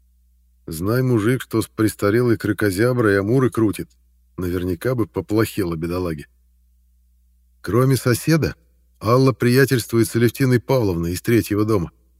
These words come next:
продолжил Кирилл. «Той, которая поплохела. Она, кстати, как раз медработник, заслуженный, на пенсии. Ещё с Вилмой с той стороны общается, и с бабулей Яры,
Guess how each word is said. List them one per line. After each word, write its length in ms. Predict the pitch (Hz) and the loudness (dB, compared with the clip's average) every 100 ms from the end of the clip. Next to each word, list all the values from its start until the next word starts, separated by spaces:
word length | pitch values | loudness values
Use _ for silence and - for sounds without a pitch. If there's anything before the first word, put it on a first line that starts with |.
| _ _ _ _ _ _ | _ _ _ _ _ _
продолжил 460 | 78 78 80 80 | -14 -12 -10 -10
Кирилл. 340 | 78 92 90 80 _ _ _ _ _ _ _ _ - | -10 -6 -6 -8 _ _ _ _ _ _ _ _ -2
«Той, 160 | 135 | 0
которая 360 | 120 113 127 117 | 2 0 2 2
поплохела. 580 | 107 110 123 131 95 76 _ _ _ _ _ _ _ _ | 2 0 0 0 0 -4 _ _ _ _ _ _ _ _
Она, 300 | 82 98 123 | -6 -2 -2
кстати, 360 | 139 - 139 131 | -2 0 -2 0
как 240 | 131 113 | 0 2
раз 240 | 120 135 - | 2 0 2
медработник, 720 | 131 123 120 120 131 85 - _ _ _ _ | 2 2 2 2 2 -4 -8 _ _ _ _
заслуженный, 680 | - 104 - 113 131 120 95 | -4 -4 0 0 2 0 0
на 120 | 95 | -2
пенсии. 520 | 92 120 123 - 82 - _ _ _ _ _ | 0 2 2 -2 -10 -10 _ _ _ _ _
Ещё 300 | - 107 160 | -8 -2 0
с 100 | 156 | 0
Вилмой 400 | 120 143 135 131 | 2 4 4 4
с 80 | 110 | 0
той 160 | - 127 | 0 0
стороны 340 | - 131 135 | 2 2 4
общается, 640 | 120 117 123 117 110 104 87 _ _ _ | 4 2 2 2 2 -2 -10 _ _ _
и 80 | 104 | -6
с 60 | 101 | 2
бабулей 420 | 127 117 147 147 | 2 6 6 6
Яры, 420 | 120 127 143 117 | 6 6 4 0